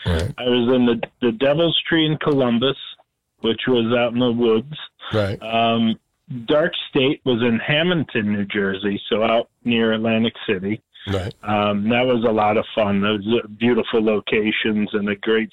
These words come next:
Speaker 2: film. You can check it out on Amazon if you like. Um, Drop Dead Twice was in Hamilton, New Jersey, not Hamilton, but Hamilton.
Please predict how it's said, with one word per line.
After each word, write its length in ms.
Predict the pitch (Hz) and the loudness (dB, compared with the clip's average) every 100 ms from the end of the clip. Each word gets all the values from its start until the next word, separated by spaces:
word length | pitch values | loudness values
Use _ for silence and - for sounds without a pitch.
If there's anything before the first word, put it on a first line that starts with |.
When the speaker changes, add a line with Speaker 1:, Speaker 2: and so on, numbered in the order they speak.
| - | -2
Speaker 2:
film. 320 | 107 104 98 - - - | 0 0 -4 -10 -16 -6
You 100 | 104 | -2
can 120 | 101 | -2
check 180 | - 110 | 0 0
it 80 | 107 | 2
out 220 | 107 110 | 2 2
on 220 | 104 107 107 | 0 0 0
Amazon 640 | 110 110 104 107 104 104 | 0 0 -2 0 0 -2
if 60 | - | -4
you 80 | 107 | -2
like. 220 | 110 113 - - - - - | 0 0 -4 -16 -18 -12 -2
Um, 320 | 120 123 117 - - - | 2 2 0 -6 -16 -8
Drop 300 | - 151 151 | 0 0 0
Dead 220 | - 160 147 - | 0 0 0 -2
Twice 400 | 156 196 196 - | 2 2 2 0
was 240 | 143 135 127 - | 2 2 0 0
in 220 | 143 127 | 2 2
Hamilton, 840 | - - 220 269 240 - 117 101 | 0 0 2 4 2 0 -2 0
New 140 | 101 95 | 0 0
Jersey, 440 | 107 95 87 92 | -2 -2 -2 -4
not 280 | 107 131 - | -2 -2 -2
Hamilton, 580 | 160 165 147 107 113 104 | -2 0 0 -2 -2 -2
but 140 | 101 - | -6 -6
Hamilton. 760 | 147 165 208 147 - 101 92 | -2 0 2 0 -2 -6 -4